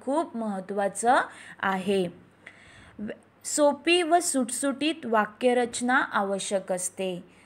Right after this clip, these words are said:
जेव्हा आपण वाक्यरचना करतो ती थोडी सोपी असली पाहिजे आणि सुटसुटीत, सगळ्यात जास्त कसं एकदम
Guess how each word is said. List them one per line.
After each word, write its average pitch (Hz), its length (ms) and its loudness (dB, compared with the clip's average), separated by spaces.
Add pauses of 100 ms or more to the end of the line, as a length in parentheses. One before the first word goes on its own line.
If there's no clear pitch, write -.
(120)
जेव्हा 208 240 2
आपण 226 260 0
वाक्यरचना 254 800 0
करतो 240 520 0
ती 277 380 -4
थोडी 285 320 2 (420)
सोपी 302 380 2
असली 339 320 4
पाहिजे 302 380 0
आणि 311 340 2 (220)
सुटसुटीत, 247 1120 -2
सगळ्यात 240 500 0
जास्त 247 340 0 (100)
कसं 269 340 2
एकदम 269 420 2